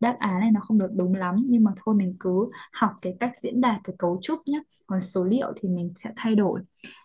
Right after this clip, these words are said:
Ok, vậy thì mình tăng từ khoảng mười triệu lên đến năm mươi lăm triệu thì nó sẽ là growing approximately, thì tức là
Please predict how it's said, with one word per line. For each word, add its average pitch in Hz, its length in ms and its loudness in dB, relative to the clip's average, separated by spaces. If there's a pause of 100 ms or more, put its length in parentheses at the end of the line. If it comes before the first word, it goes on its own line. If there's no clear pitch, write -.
(300)
Ok, 247 140 0
vậy 320 300 2
thì 220 140 4
mình 190 280 2
tăng 262 300 10
từ 196 260 8 (120)
khoảng 180 280 0
mười 185 260 6
triệu - 340 -4
lên 240 260 8
đến 220 200 8
năm 247 140 10
mươi 240 100 10
lăm 240 260 8
triệu - 220 -6 (180)
thì 180 60 -2
nó 180 80 -4 (120)
sẽ 240 80 -2
là 220 320 2 (520)
growing 233 680 8 (180)
approximately, 226 1400 2 (120)
thì - 140 -8
tức 233 80 -2
là 208 220 0